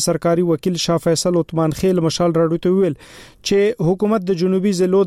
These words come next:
د امنیت لپاره هلته د پولیسو شمیر زیاتولو په ګډون یو شمیر اقدامات کړي دي. نوموړي زیاته کړه چې ژر به عدالت ته تفصیلي ځواب ورکړي. وروسته د پېښور های کورټ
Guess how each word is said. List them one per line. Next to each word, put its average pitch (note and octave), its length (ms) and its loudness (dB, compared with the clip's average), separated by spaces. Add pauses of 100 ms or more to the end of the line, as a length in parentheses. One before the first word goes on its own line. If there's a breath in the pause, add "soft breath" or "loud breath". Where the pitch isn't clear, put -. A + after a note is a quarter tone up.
د E3+ 140 -4
امنیت F3+ 340 0
لپاره F3 400 0
هلته F3 500 0
د D#3+ 160 2 (120)
پولیسو F3+ 420 0 (560 loud breath)
شمیر G3 440 2 (280)
زیاتولو E3 500 2
په D#3+ 120 -2
ګډون E3+ 340 2
یو F#3 260 2
شمیر E3 240 0
اقدامات D3 640 -2
کړي D3 220 0
دي. D#3 100 2 (500 soft breath)
نوموړي F3 380 2
زیاته F#3 240 0
کړه F#3 180 -2
چې E3 60 -4 (100)
ژر F#3+ 240 0
به D#3+ 80 2 (140)
عدالت D#3+ 420 0
ته E3 140 -2
تفصیلي D#3+ 400 0 (280)
ځواب C#3+ 300 0
ورکړي. D3 360 0 (440 loud breath)
وروسته F3+ 340 0
د E3 120 -2
پېښور F3 340 0 (100)
های D#3+ 180 0
کورټ F3 140 2